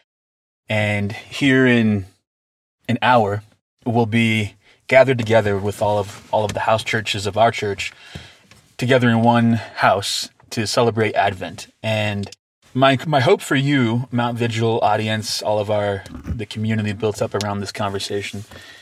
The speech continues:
is that this sense of end game, that it would be permeating your Advent season. Because Advent, which means arrival, is about more, it's, it's more about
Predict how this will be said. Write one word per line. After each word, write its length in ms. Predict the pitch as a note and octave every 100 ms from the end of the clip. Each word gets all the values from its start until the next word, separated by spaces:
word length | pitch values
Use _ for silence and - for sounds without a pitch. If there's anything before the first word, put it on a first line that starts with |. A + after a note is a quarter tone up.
| - _
is 140 | A#2+
that 300 | A#2+ A#2+ A#2 F#2 - _ _ _ _
this 300 | C3+ A#2 D3+ -
sense 340 | - D#3 -
of 140 | B2 -
end 280 | A#2 C3 C3
game, 420 | C3+ D3 D#3+ D3+ - -
that 320 | G#2+ G#2+ -
it 140 | A#2+
would 240 | C3+ A#2+ G#2+
be 520 | A#2+ A#2 A2+ A2 - _ _ _ _
permeating 920 | - F3 D#3+ B2+ A#2 A2+ G#2+ G#2 G2+ -
your 240 | A2 G#2+
Advent 420 | - A2 G#2 G#2 F#2+
season. 560 | - G#2+ F#2+ F2+ F2+ - _ _ _ _ _ _ _ -
Because 320 | B2 C3+ B2 C3
Advent, 600 | D#3 C3+ A2 A2 - - -
which 200 | G#2+ -
means 260 | A2+ G#2 G2+
arrival, 580 | G2+ B2 C3 G#2+ G2+ G#2+
is 180 | G#2+ G#2+
about 640 | G2+ A2 A2+ A2+ - - - _ _
more, 340 | B2 A#2+ D#3 E3+
it's, 140 | -
it's 160 | D3 C3+
more 240 | C#3 G3
about 400 | E3 B2 B2 A2+